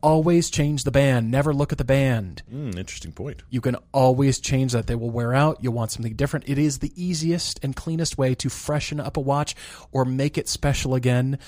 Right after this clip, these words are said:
Speaker 1: So look at the watch. Does it match your wardrobe and the things that you like to wear? Because, in my opinion, watches are one of the few, if only, pieces of jewelry a man can wear. So, will people like it? Will you like it?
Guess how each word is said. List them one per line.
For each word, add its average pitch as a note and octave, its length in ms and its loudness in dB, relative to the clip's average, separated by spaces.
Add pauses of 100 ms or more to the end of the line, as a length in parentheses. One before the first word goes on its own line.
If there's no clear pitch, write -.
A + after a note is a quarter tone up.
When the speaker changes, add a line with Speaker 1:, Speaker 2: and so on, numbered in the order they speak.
(120)
Speaker 1:
So - 180 0
look C3 320 -2
at G3 60 -6
the E3+ 80 0
watch. C3 340 0
Does B2+ 180 0
it B2+ 80 -4
match C3+ 540 -2
your C#3 240 2
wardrobe C#3 640 0
and B2+ 160 -2
the A#2+ 80 -2
things D#3+ 380 -4
that C#3 120 -4
you C3+ 120 0
like C3 260 0
to - 100 -4
wear? B2 300 0
Because, B2 380 -2 (340)
in - 80 -8
my A2+ 140 4
opinion, C#3+ 400 0
watches C3+ 320 0
are A#2+ 80 0
one B2+ 160 -4
of C3 100 -4
the C3+ 140 -2
few, E3+ 280 -2
if E3 200 -2
only, F#3+ 260 -2
pieces E3 360 -2
of D3+ 100 -4
jewelry D3+ 380 0
a C3 40 0
man C#3+ 300 2
can C3 180 -2
wear. G#2+ 440 -2 (440)
So, A#2+ 520 0 (1080)
will C#3 240 4
people C#3 380 -2
like C3+ 260 0
it? F3 160 -4 (120)
Will B2+ 200 2
you A#2+ 200 2
like D3+ 300 -2
it? - 220 -8